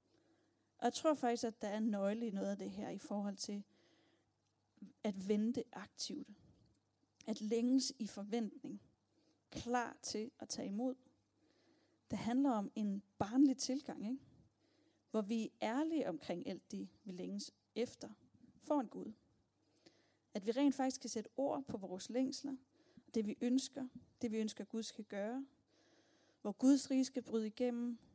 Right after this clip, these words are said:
også hvor urealistisk det end måtte være. Om det så er, at Gud griber ind og forvandler Putins hjerte, eller det er et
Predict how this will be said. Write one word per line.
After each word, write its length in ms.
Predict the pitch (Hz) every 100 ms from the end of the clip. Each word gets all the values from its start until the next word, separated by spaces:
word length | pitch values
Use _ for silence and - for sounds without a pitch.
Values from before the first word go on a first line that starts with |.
| - _ -
også 320 | - 285 -
hvor 180 | - 254 - _
urealistisk 960 | 330 339 320 202 196 196 190 - 196 - _ -
det 60 | -
end 160 | 240
måtte 240 | 262 - -
være. 280 | 208 247 262 _ _ - - _ _ - - - -
Om 160 | 226
det 100 | 233
så 200 | 233 311 -
er, 320 | 220 240 254
at 160 | 202
Gud 200 | - 214
griber 340 | 214 202 185 196 -
ind 300 | 226 208 196
og 120 | 190
forvandler 500 | 185 202 214 214 202
Putins 500 | 190 - 214 - 196
hjerte, 520 | 214 196 190 202 226 220 - - _ -
eller 200 | 196 196
det 140 | 226
er 260 | 233 233 220
et 240 | 196 233